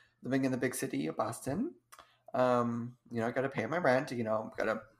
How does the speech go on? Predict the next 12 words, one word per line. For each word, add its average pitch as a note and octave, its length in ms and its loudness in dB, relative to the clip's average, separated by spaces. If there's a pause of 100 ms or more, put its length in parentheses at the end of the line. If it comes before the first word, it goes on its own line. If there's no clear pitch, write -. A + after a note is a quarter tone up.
(480)
pay A2+ 140 -2
for G3 100 0
gas C#3+ 520 6
because A2+ 300 0
gas - 300 2
is D#3+ 140 -4
getting C3+ 320 -2
really A2 200 2
expensive E3 500 0
out - 140 4
here. D#3 360 2 (580)
Um, A#2+ 460 4